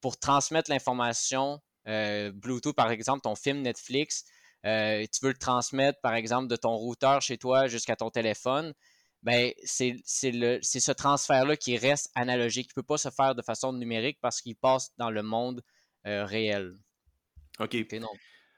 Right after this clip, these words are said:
Speaker 2: OK, ouais, je comprends. OK, je comprends. Fait que c'est vraiment le, c'est ça, c'est, OK, c'est le discours entre les deux, plus spécifiquement, qui est, euh, qui est, tu, ben, sûrement même que tu l'avais mentionné en plus, puis j'a-, j'avais comme pas, j'avais pas bien compris, mais OK, je comprends bien. Fait que là, c'est ça. Ben là, la cinq G, en réalité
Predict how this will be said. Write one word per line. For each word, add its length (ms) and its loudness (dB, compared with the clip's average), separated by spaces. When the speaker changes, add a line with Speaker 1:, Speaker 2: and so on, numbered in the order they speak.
Speaker 2:
OK, 120 0
ouais, 280 6
je 80 0
comprends. 240 4
OK, 200 2
je 80 0
comprends. 320 2
Fait 120 -8
que 40 -4
c'est 120 -2
vraiment 260 4
le, 140 4
c'est 160 -2
ça, 180 0
c'est, 160 0
OK, 220 -4
c'est 120 -2
le 80 0
discours 360 -2
entre 180 0
les 120 -4
deux, 240 -6
plus 100 -8
spécifiquement, 720 -6
qui 280 -10
est, 40 -10
euh, 220 -12
qui 160 -18
est, 160 -20
tu, 140 -14
ben, 240 0
sûrement 240 -2
même 140 -2
que 80 -10
tu 140 -6
l'avais 120 0
mentionné 300 -6
en 80 -8
plus, 200 -12
puis 280 -10
j'a-, 220 -6
j'avais 220 -6
comme 240 -8
pas, 320 -8
j'avais 140 -12
pas 120 -8
bien 120 -8
compris, 320 -10
mais 100 -4
OK, 160 -8
je 80 -14
comprends 300 -4
bien. 120 -6
Fait 140 -2
que 80 -6
là, 160 2
c'est 160 -4
ça. 300 2
Ben 120 0
là, 160 0
la 220 2
cinq 340 -2
G, 480 -6
en 160 -2
réalité 600 -6